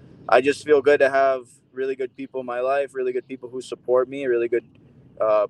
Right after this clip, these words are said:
people who have my best interests, uh, in mind.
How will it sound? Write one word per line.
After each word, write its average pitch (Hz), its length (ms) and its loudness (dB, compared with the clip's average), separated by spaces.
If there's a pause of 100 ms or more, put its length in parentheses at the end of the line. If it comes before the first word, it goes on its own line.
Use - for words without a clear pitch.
people 135 280 -4
who 127 240 2
have 127 300 0 (360)
my 123 320 -4
best 131 300 -2
interests, 131 600 -8 (180)
uh, 117 340 2
in 127 180 -10
mind. 131 380 -6